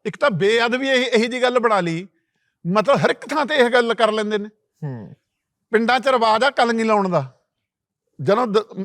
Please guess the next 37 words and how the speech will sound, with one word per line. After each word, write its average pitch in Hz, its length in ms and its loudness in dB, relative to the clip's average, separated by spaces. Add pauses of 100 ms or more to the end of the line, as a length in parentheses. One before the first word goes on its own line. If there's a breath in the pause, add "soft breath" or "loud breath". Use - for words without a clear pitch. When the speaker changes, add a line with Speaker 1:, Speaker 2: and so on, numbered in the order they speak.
Speaker 1:
ਆਨੰਦ 214 260 2
ਕਾਰਜ 233 280 0
ਲਈ 240 140 -2
ਬਹਿੰਦੇ 247 280 0
ਨੇ, 262 80 0
ਉਦੋਂ 247 180 2
ਸਿਹਰਾ 262 480 2
ਜਾਂ 254 160 2
ਕਲਗੀ 226 340 0
ਲਾਉਂਦੇ 254 320 2
ਨੇ। 127 100 -2
Speaker 2:
ਹੂੰ, 139 440 -8
ਉਹ 147 160 2
ਉਤਾਰ 208 180 0
Speaker 1:
ਐਂ 269 140 2
ਨਹੀਂ 330 100 -2
ਵੀ 370 60 0
Speaker 2:
ਦਿੰਦੇ 359 160 -2
ਆ। 349 40 2
Speaker 1:
ਕੋਈ 311 40 0
ਐਡਾ 277 200 0
ਵੱਡਾ 269 240 0
ਗੁਨਾਹ 262 220 0
ਹੋ 262 120 2
ਗਿਆ। 214 160 2
Speaker 2:
ਵਧਾ 185 240 2
ਦਿੰਦੇ 127 200 -2
ਆ 113 40 0
ਉਹਨੂੰ, 117 140 -4
ਕਹਿ 113 120 -2
ਦਿੰਦੇ 107 220 -6
ਆ। - 20 -14
ਹੂੰ। 143 280 -10
Speaker 1:
ਜਦੋਂ 240 340 2
ਜਾਂਦਾ, 233 400 0
ਉਹਦੀ 269 300 -2
ਭੈਣ 254 360 2